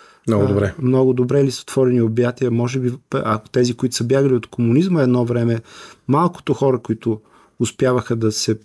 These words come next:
Speaker 2: така пронижат през, а,
Speaker 1: Мрежата.
Speaker 2: мрежата, са, са били, макар че им е било трудно да, да, да стигнат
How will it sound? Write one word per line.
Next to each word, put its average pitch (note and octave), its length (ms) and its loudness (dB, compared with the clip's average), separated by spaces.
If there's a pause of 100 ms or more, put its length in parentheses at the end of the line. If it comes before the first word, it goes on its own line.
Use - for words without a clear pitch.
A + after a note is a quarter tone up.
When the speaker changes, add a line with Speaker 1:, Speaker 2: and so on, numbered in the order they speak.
(120)
Speaker 2:
така A2+ 220 -4 (300)
пронижат C3 760 0 (140)
през, - 420 -4
а, G#2+ 400 -6 (360)
Speaker 1:
Мрежата. A2 500 0
Speaker 2:
мрежата, A2+ 600 0 (720)
са, C3 180 -2 (480)
са C3 200 -4
били, C#3+ 500 2 (280)
макар D3 320 0
че C#3 320 -4
им C3+ 220 4
е B2 60 2
било C#3 240 4
трудно D3+ 480 0
да, B2 300 0
да, B2 240 -4
да A#2 160 -4
стигнат F3 540 0